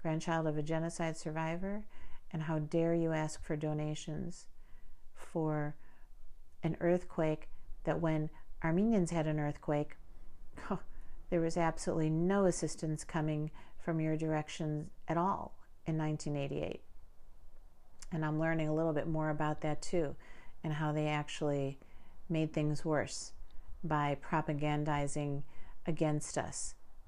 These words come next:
after that horrific earthquake that we sustained in Armenia in nineteen eighty-eight. And I told her, I said, "Do you think an Armenian gives a care about that? Do you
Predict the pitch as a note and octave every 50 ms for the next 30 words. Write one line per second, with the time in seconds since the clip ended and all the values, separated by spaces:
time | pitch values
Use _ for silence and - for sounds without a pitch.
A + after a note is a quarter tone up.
0 | - - D3+ C#3 - - - D3 D3+ D3 C#3+ D3 - D3 C#3+ C#3+ C#3 - - C#3+
1 | - - C#3+ C3+ - - - - C3+ C#3 - - C#3 - - - D#3 C#3+ C3+ -
2 | - C#3 C3+ - - - D3+ C3+ C3 B2+ C3 C3+ - C#3 C3+ C3+ C3 C3 C3+ C3+
3 | C3 B2+ B2 A#2 B2+ - - - - - - - - - D#3 D3+ C#3+ C#3 C#3+ C#3
4 | C3+ - - C#3+ C#3 C#3 C3+ C3+ C3+ C3 B2+ B2+ B2+ - - - E3 E3 E3 E3
5 | - - G3+ G#3+ G#3 - E3 - - - - - - - - - - - - -
6 | - - - - - D#3+ D3+ - - - F#3+ F#3 F3+ E3+ - - - - - -
7 | - - - - E3+ D#3+ E3+ F#3 G3+ G#3 - - - - G3 G3+ G#3+ A#3 C4 -
8 | - - - - - - - - - - - - D#3+ D#3 D3+ D3 D3 D3 D3 D#3
9 | E3 E3+ F3+ F#3 G3 G3 G3+ F#3+ D#3+ - F3 F3+ F3+ F#3+ E3+ - - - F3 D#3+
10 | D#3+ E3 E3+ F3+ G3+ - - - - - - - - - - - - - E3+ F3
11 | F3 F3 F3 - - F#3 F#3+ G3 - - - - - - - - - - - -
12 | - - - F3+ F3+